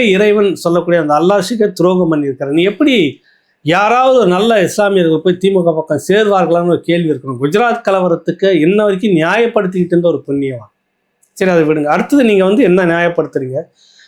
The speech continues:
பாரதிய ஜனதா கட்சி கூட அதிமுக கூட்டணி, கடந்த முறை கூட்டணியில் இருந்தது. ரெண்டாயிரத்தி பதினாலுல இருந்து ரெண்டாயிரத்தி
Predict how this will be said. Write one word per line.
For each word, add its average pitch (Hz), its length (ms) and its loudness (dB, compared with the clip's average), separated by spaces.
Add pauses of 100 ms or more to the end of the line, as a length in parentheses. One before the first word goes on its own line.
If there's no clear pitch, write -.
(100)
பாரதிய 226 380 2
ஜனதா 208 300 2
கட்சி 165 200 0
கூட 170 220 2
அதிமுக 175 540 0
கூட்டணி, 143 320 -2 (640)
கடந்த 254 340 2
முறை 240 220 2
கூட்டணியில் 220 520 2
இருந்தது. 170 320 2 (300)
ரெண்டாயிரத்தி 190 580 2 (460)
பதினாலுல 190 640 2
இருந்து 190 200 2
ரெண்டாயிரத்தி 175 480 0